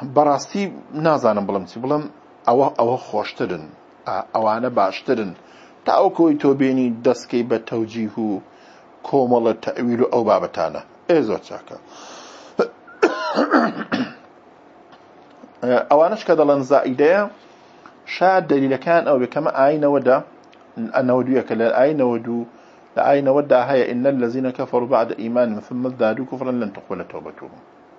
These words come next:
یعنی دوو ئاەت، ئاینەوەدوو، نەوەدویەک لە پەنا یەکدایە، باشە؟ لەوەی ئەوەڵیاندا کە ئاینەوەدا لەن توقبەلە هاتووە، بەبێ فێ.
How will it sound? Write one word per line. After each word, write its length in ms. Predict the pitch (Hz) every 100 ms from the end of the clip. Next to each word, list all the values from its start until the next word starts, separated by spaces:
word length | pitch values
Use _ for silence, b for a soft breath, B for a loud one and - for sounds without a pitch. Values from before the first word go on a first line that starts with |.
| - - - - - - - - - B B B B B -
یعنی 180 | 127 151 147
دوو 160 | 165 -
ئاەت، 300 | 101 95 - -
ئاینەوەدوو، 640 | 123 139 135 117 135 113 92 - - 98 101
نەوەدویەک 560 | 101 98 92 98 135 135 110
لە 80 | 117 -
پەنا 240 | 131 127 120
یەکدایە، 360 | 113 104 98 104
باشە؟ 280 | 123 - 135 - - B B B B B - 123 123
لەوەی 300 | 127 170 160 -
ئەوەڵیاندا 680 | 127 120 117 120 117 123 160
کە 80 | - 131
ئاینەوەدا 580 | 127 120 113 120 165 170 - - 123 117
لەن 140 | 117 117
توقبەلە 400 | 117 117 120 120 95
هاتووە، 340 | 82 78 80 76 - 117
بەبێ 240 | 117 101 -
فێ. 140 | 85